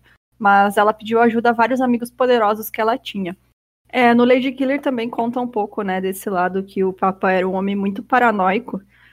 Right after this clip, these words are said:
porque ele sempre achava que os inimigos estavam tentando assassinar ele por meio de demônios e bruxas. Então, ele acreditava realmente nisso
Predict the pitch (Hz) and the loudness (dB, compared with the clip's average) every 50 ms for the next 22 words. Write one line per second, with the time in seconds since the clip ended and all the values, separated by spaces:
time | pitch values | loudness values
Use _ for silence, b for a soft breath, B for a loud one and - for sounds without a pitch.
0 | b b _ - 202 214 208 - 226 214 214 220 214 - 269 196 226 220 - - | b b _ -4 -4 -4 -2 0 2 2 2 2 0 -2 -2 0 -2 -2 0 0
1 | 214 202 208 - 226 208 226 220 220 214 208 208 214 214 220 - 208 196 202 214 | -2 -2 -2 -4 -4 -4 -2 -2 -2 -2 -2 -2 -4 -4 0 0 0 0 0 -4
2 | 202 - _ _ - 240 226 226 233 - 220 214 208 220 214 208 - 214 208 202 | -6 -10 _ _ 0 0 0 2 2 2 2 2 4 2 2 2 2 0 0 0
3 | - 240 220 214 208 208 202 196 196 214 233 240 - - 208 196 202 196 190 196 | -2 0 2 4 4 4 4 2 2 0 -2 -4 -4 -2 -2 -2 -2 -2 -2 -2
4 | 196 196 190 196 196 208 214 202 190 185 196 208 208 196 190 190 180 196 202 185 | -2 -2 -2 0 2 2 2 2 2 2 2 2 2 0 -4 -4 -4 -4 -6 -4
5 | 190 180 180 220 233 233 - - 196 190 - b b b b b b b - 214 | -4 -6 -4 -4 -4 -4 -6 -6 -10 -10 -12 b b b b b b b -10 -10
6 | 202 - 214 202 202 196 202 202 196 202 202 202 196 - - 208 196 180 196 - | -6 -4 -4 -2 -2 -2 -4 -4 -4 -2 -2 -2 -2 -2 -2 -4 -4 -2 -2 -2
7 | - 190 226 190 196 214 233 240 247 254 262 254 - - 214 214 214 220 240 240 | 0 0 0 0 2 2 2 4 4 4 2 2 0 -2 -4 -2 0 0 0 0
8 | - - - 247 247 | -2 -4 -4 -4 -4